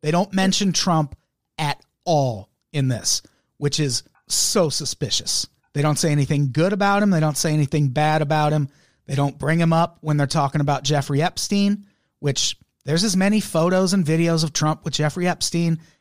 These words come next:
as there are Bill Clinton. So why is it just Democrats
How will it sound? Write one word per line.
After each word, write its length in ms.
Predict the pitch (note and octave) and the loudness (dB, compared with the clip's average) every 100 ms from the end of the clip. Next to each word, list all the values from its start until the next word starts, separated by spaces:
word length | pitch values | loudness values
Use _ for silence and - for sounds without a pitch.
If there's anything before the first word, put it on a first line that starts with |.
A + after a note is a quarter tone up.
| - | -10
as 140 | B2 | -4
there 160 | C#3+ C#3+ | 0 2
are 400 | D3 D3 D3 D#3 _ - | 2 4 2 0 _ -4
Bill 180 | D#3 | -2
Clinton. 480 | D3+ F3 E3+ C3+ - _ _ | -2 -2 -2 -4 -12 _ _
So 680 | - - D#3+ D#3+ D3+ D3+ B2+ - _ _ - | -4 0 2 2 2 0 -4 -14 _ _ -20
why 1080 | D#3+ D#3 F3 F#3 G3 F#3+ D#3 C3+ B2 A2+ - _ - | -14 -4 0 2 2 2 2 0 -2 -6 -10 _ -4
is 220 | D3+ C#3 | -2 0
it 260 | D3+ C#3 - | 0 -2 -6
just 680 | - E3+ F3 F#3 - - - _ _ | -2 2 2 0 -4 -8 -18 _ _
Democrats 840 | D#3+ D3 C#3 - D3 G#2 - - | -2 0 -2 -4 -6 -6 -6 -8